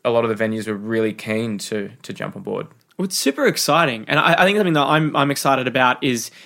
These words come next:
Speaker 2: is, like you said, seeing the movement, which, you know, I'm a big supporter of, uh, very, very happy to have you here.
Speaker 1: Thank you.
Speaker 2: <laughs> Um, but, like, seeing it sort of make that pivot, because when we lost Mike Baird, it did kind of feel like we lost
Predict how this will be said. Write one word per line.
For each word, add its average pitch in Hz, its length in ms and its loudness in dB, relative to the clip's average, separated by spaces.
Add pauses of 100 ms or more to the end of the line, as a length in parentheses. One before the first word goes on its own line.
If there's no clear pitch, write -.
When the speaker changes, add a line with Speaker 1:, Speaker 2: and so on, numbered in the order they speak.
(120)
Speaker 2:
is, 139 200 2
like 143 240 2
you 131 60 -6
said, 135 260 0
seeing 147 580 2
the 131 180 2
movement, 131 640 0
which, 123 420 -2
you 143 80 -2
know, 120 100 -4 (160)
I'm 170 100 0
a 156 40 4
big 151 140 2
supporter 139 300 4
of, 185 180 4
uh, 123 320 4 (380)
very, 160 200 6
very 151 140 6
happy 143 180 2
to 131 80 -2
have 123 160 0
you 127 140 2
here. 185 100 0
Speaker 1:
Thank 120 220 -2
you. - 80 4
Speaker 2:
<laughs> - 400 6
Um, 202 180 4 (280)
but, 196 120 6
like, 170 160 0
seeing 185 320 2
it - 140 -2
sort 160 140 -2
of 139 120 -2
make 156 240 0
that - 220 -4
pivot, 127 320 -4
because 147 340 0 (240)
when 160 140 2
we 170 80 4
lost 170 280 2
Mike 170 260 2
Baird, 147 280 4
it 135 140 -4
did 147 220 0
kind 147 180 -2
of 123 60 -10
feel 139 340 0
like 131 260 0
we 135 100 -2
lost 131 460 -4